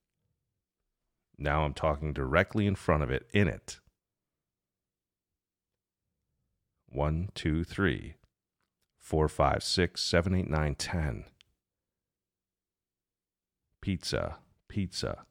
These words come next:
Pizza is a good word to use. You wanna know, if you want pop words, p, p, p. You got a real strong voice, voice. Pop, pop, pop,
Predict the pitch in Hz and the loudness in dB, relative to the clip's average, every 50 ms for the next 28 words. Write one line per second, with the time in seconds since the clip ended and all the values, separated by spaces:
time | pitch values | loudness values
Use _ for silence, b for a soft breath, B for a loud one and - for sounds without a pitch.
0 | - _ - 127 123 120 - 143 135 117 135 98 90 120 123 107 101 107 107 107 | -20 _ 0 2 2 4 6 4 6 6 6 8 10 10 10 10 12 10 10 10
1 | 98 - 101 92 85 82 78 69 71 85 87 95 110 113 113 110 117 113 - B | 8 6 4 2 4 4 2 2 0 0 2 4 6 6 6 6 6 4 4 B
2 | B B B B B B 110 95 85 107 107 123 123 117 98 - - - - 92 | B B B B B B 0 2 6 8 8 8 8 8 6 4 -2 -4 4 6
3 | 92 104 107 - 131 127 127 135 143 143 135 - - - - _ _ _ _ _ | 6 6 6 6 4 4 6 6 4 2 -2 -6 -8 -10 -12 _ _ _ _ _
4 | _ _ _ _ _ _ _ _ _ _ _ _ _ _ - - - _ _ _ | _ _ _ _ _ _ _ _ _ _ _ _ _ _ -14 -14 -14 _ _ _
5 | _ - - - _ _ _ _ _ _ _ _ _ _ _ _ _ _ _ - | _ -14 -14 -14 _ _ _ _ _ _ _ _ _ _ _ _ _ _ _ -16
6 | - - - - _ _ _ _ - 90 80 78 82 85 82 - - 98 92 92 | -14 -14 -14 -18 _ _ _ _ -6 -4 -2 2 2 2 2 2 6 6 8 8
7 | 85 76 82 80 87 101 - - - - _ _ _ - - 90 90 104 110 - | 8 8 6 6 6 6 2 -2 -8 -12 _ _ _ -4 2 4 4 4 4 2
8 | - - - _ _ _ _ _ _ _ _ _ _ _ _ _ _ _ _ _ | -6 -10 -14 _ _ _ _ _ _ _ _ _ _ _ _ _ _ _ _ _
9 | _ _ _ _ _ _ _ _ _ _ _ _ _ _ _ _ _ _ _ _ | _ _ _ _ _ _ _ _ _ _ _ _ _ _ _ _ _ _ _ _
10 | _ _ _ _ _ _ _ _ _ _ _ _ _ _ _ _ _ _ - - | _ _ _ _ _ _ _ _ _ _ _ _ _ _ _ _ _ _ -8 -4
11 | - - - - - - _ _ _ _ _ _ _ _ _ - - 87 73 - | -4 -4 -4 -6 -14 -20 _ _ _ _ _ _ _ _ _ -6 -4 -4 -4 -4
12 | - _ - _ _ _ _ _ _ _ _ _ _ _ _ _ _ _ - - | -6 _ -20 _ _ _ _ _ _ _ _ _ _ _ _ _ _ _ -12 -4
13 | - 185 62 - - _ | -4 -4 -4 -4 -8 _